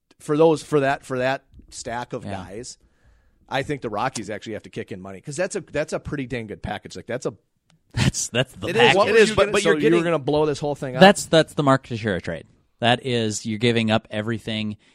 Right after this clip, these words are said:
Speaker 2: for a possible chance to maybe win something. If, if we're talking Gray, German Marquez, and Nolan Arenado, I'm really interested because that puts you in this elite category of teams. But if it's the two guys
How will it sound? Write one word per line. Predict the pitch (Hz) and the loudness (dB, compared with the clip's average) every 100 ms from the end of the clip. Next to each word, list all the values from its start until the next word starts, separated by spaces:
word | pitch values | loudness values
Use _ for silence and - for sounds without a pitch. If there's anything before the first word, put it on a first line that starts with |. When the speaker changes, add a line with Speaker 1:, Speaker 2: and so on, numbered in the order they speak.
| _ | _
Speaker 2:
for | _ 113 107 | _ 0 4
a | 101 98 | 4 2
possible | - 92 95 131 120 | 0 -4 -4 -4 -4
chance | - 117 113 - | -2 -2 -2 -4
to | 104 | -6
maybe | 98 101 104 110 | -6 -6 -4 -2
win | 104 110 | 0 -2
something. | 127 123 143 151 - _ _ | -2 -2 -2 -4 -8 _ _
If, | 135 117 _ | -6 -6 _
if | 143 135 - | -2 -2 -4
we're | 127 131 | -4 2
talking | 151 143 151 131 113 - _ | 2 2 2 2 0 -4 _
Gray, | 107 117 127 147 165 151 | 0 4 6 4 2 0
German | 120 123 131 | 0 2 4
Marquez, | 131 - 117 113 | 2 2 0 0
and | 98 107 | -2 -2
Nolan | 107 113 113 | 2 4 4
Arenado, | 113 113 117 120 123 - _ _ _ _ | 4 2 2 2 0 -4 _ _ _ _
I'm | 101 113 104 98 104 | 0 2 4 4 8
really | 127 135 131 120 | 8 8 6 4
interested | 113 117 123 123 - 117 | 2 2 0 0 -4 -4
because | 110 113 98 | -2 -2 -2
that | 107 - | -4 -2
puts | 113 104 107 | -4 -4 -2
you | 101 | -2
in | 98 98 | -2 -4
this | 101 - - | -4 -6 -8
elite | 110 104 104 104 - | -8 -8 -8 -12 -12
category | 107 92 87 90 82 | -8 -8 -6 -8 -8
of | 76 | -12
teams. | - 82 67 - _ _ | -16 -16 -16 -18 _ _
But | 101 | -6
if | 98 | -6
it's | 110 101 - | -6 -8 -8
the | 98 | -8
two | - 151 | -4 -2
guys | 135 127 143 - | 0 -2 -4 -10